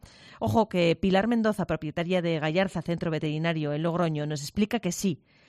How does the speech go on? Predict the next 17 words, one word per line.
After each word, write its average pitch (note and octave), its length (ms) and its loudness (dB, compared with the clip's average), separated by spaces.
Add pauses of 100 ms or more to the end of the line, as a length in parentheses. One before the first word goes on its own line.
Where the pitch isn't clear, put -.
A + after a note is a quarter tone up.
(220)
que E3 100 -4
si G3+ 140 -2
un A#3+ 120 0
perro A#3 280 2
muestra G3+ 380 0
comportamientos E3 640 -2
agresivos F3 540 -4
puede D3+ 300 -4
pasar, G3 380 -2 (320)
pero G3 160 2
que G#3+ 100 0
el G3 120 4
carácter G#3 420 2
agresivo E3+ 500 0
de F3+ 100 0
un G#3+ 100 0
animal G3 420 0